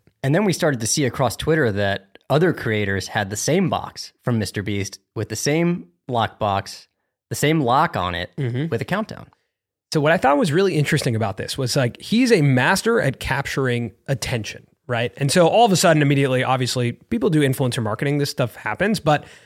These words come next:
Speaker 2: the countdown was really interesting because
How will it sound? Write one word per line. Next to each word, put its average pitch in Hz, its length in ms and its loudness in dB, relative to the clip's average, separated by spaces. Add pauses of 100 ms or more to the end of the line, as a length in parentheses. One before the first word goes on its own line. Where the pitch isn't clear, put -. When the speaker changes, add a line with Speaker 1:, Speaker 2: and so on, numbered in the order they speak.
(140)
Speaker 2:
the 151 100 2
countdown 165 800 2
was 120 160 -4
really 110 320 -4
interesting - 520 -16
because 135 380 -2